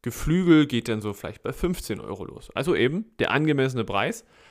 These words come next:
Aber dadurch, dass das die wenigsten sich im Supermarkt holen, weil der Kunde, der in den Supermarkt geht, holt meistens nicht dieses Fleisch. Dementsprechend richtet der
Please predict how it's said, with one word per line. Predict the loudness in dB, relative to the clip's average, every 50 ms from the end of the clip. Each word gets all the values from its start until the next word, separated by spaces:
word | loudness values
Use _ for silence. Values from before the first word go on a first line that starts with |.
| -20 _ _ _ _ _ _ _ 2
Aber | 4 4 6 6 4
dadurch, | 2 2 2 0 0 0 -2
dass | -6 -6 -4
das | -6 -6 -6 -4
die | -6 -6 -4 -2
wenigsten | -2 -2 -2 -2 -6 -6 -8 -12 -10 -8 -8
sich | -8 -8 -8
im | -8 -8 -8
Supermarkt | -6 -6 -6 -4 -4 -4 -4 -6 -4 0 2
holen, | 2 4 2 2 -2 -6
weil | -8 -6 -6 -6 -6
der | -4 -2 -2 0 0 0 -2 -4 -6 _ _ _ _ _ _ _ _ _ _ _ _ _ _ _ _ _
Kunde, | 2 4 4 4 4 4 2
der | 2 0 -2
in | -2
den | -2 -2
Supermarkt | -2 -2 0 0 0 0 0 -2 -4
geht, | -4 -6 -6 -6 -6 -6
holt | -2 0 0 0 0
meistens | -2 -4 -4 -4 -6 -10 -16 -10 -10
nicht | -10 -8 -6
dieses | -6 -6 -6 -6 -8
Fleisch. | -8 -6 -4 -4 -4 -6 -6
Dementsprechend | -6 -6 -6 -6 -10 -10 -6 -2 -2 -2 -2 -2 -4 -6 -6 -12 _ _ _ _ _ _ -2
richtet | -2 -2 -2 -2 -6 -2
der | -2 -2 -2